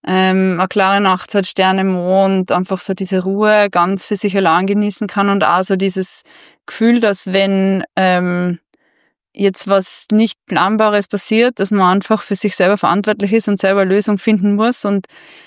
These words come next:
ähm, also mit der Erfahrung lernt, dass man einfach für alles immer irgendwie eine Lösung findend, findet, finden muss, finden kann. Ähm, dass das einfach schon was, ähm, Cooles ist, was man sich dann aus dem mitnehmen kann.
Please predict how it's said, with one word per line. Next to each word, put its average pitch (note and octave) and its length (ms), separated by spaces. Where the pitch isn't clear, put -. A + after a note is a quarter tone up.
ähm, F#3+ 640
also G3+ 320
mit G#3+ 200
der G3+ 60
Erfahrung G#3 880
lernt, F#3+ 420
dass G#3 100
man G3 220
einfach G3+ 280
für F#3 180
alles G3 300
immer G#3 260
irgendwie A3 420
eine G3+ 80
Lösung G3 280
findend, G#3 720
findet, G#3 420
finden G3+ 340
muss, A3 200
finden G#3 220
kann. G#3+ 260
Ähm, G3 640
dass G3+ 200
das G3+ 260
einfach G3 280
schon G#3 220
was, - 480
ähm, F#3+ 680
Cooles A#3+ 380
ist, A3+ 220
was G3 160
man G3+ 120
sich - 160
dann F#3+ 480
aus - 180
dem G3 160
mitnehmen A#3+ 440
kann. D4+ 300